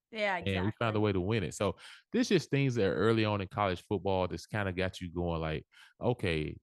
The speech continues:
Speaker 2: there's a tail sign of what this, this football season can be like."
Speaker 1: Yeah.
Speaker 2: <laughs>
Speaker 1: Ooh.
Speaker 2: And, uh, and if you watched the N F L this past weekend, you would have saw why. If you watched the Pittsburgh Steelers and the Bengals game,
Speaker 1: Mm-hmm.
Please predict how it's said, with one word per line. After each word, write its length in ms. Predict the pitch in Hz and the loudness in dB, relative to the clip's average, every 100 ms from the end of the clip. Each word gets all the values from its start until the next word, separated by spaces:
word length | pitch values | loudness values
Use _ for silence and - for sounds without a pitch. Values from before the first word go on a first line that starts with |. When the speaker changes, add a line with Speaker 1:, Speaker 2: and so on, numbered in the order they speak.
| - | -2
Speaker 2:
there's 220 | 107 95 | -2 -2
a 40 | |
tail 380 | 87 - 120 107 | -4 -2 2 2
sign 340 | - 107 98 90 | 0 -2 0 0
of 80 | |
what 160 | 85 - | -2 -2
this, 260 | 87 - - _ - | -6 -6 -18 _ -6
this 140 | 95 | -6
football 400 | - 101 87 85 | -2 0 2 0
season 340 | - 92 78 | -2 -4 -6
can 160 | 78 76 | -8 -6
be 140 | 78 | -4
like." 260 | 76 - - _ | -6 -6 -12 _
Speaker 1:
Yeah. 480 | 196 190 190 214 185 - _ - | -4 0 2 2 2 -4 _ -4
Speaker 2:
<laughs> 180 | 120 - | 0 6
Speaker 1:
Ooh. 240 | 285 277 | 8 8
Speaker 2:
And, 160 | 90 90 | 4 -2
uh, 260 | 87 87 - - - - _ _ | -2 -2 -4 -14 -20 -20 _ _
and 520 | - 101 101 95 85 64 _ _ _ | 0 0 0 -4 -8 -12 _ _ _
if 120 | 101 113 | -2 0
you 100 | 127 | 4
watched 240 | 120 - | 2 2
the 80 | 101 | 0
N 100 | 104 | 0
F 160 | 95 | 0
L 140 | 107 107 | 0 0
this 120 | 95 | 0
past 300 | - 90 - | 0 -2 -2
weekend, 560 | 87 - 82 80 78 69 _ | -8 -6 -4 -2 -4 -8 _
you 140 | 85 95 | -4 0
would 100 | 85 | 0
have 60 | |
saw 220 | 76 87 82 | 0 0 2
why. 300 | 78 73 71 | 0 -2 -4
If 100 | 71 | -6
you 160 | 95 | -2
watched 240 | 107 101 - | -2 -2 -4
the 60 | |
Pittsburgh 480 | - 110 - 104 98 | -2 -2 0 0 0
Steelers 400 | - 101 95 87 | 0 0 0 0
and 100 | 87 | -4
the 40 | |
Bengals 400 | 80 92 90 78 | -2 -2 0 -4
game, 640 | 73 73 208 208 202 202 185 | -4 -2 0 2 2 2 2
Speaker 1:
Mm-hmm. 280 | 214 214 240 | 2 4 4